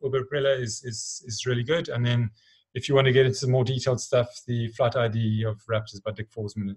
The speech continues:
is, is, is very good as well. Um, right, just to quickly wrap up. So what is this buzzard? This, this photo was taken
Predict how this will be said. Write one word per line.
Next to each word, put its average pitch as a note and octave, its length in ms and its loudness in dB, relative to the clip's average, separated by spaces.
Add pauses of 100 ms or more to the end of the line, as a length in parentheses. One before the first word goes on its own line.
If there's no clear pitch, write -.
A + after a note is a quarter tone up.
is, G2+ 340 -12
is, - 460 -14
is G#2 120 -16
very G2+ 200 -14
good G#2+ 100 -20
as - 100 -20
well. - 220 -14 (720)
Um, A2 460 0 (1300)
right, C3+ 260 6
just E3 160 -4
to F#3+ 60 0
quickly G3 260 4
wrap E3 260 6
up. C#3 200 4
So D#3+ 460 6
what D3+ 220 4
is E3+ 120 2
this D#3+ 120 -2
buzzard? C#3 360 4
This, D3 200 -2
this - 200 -4
photo E3+ 260 6
was D3+ 160 2
taken D3 600 2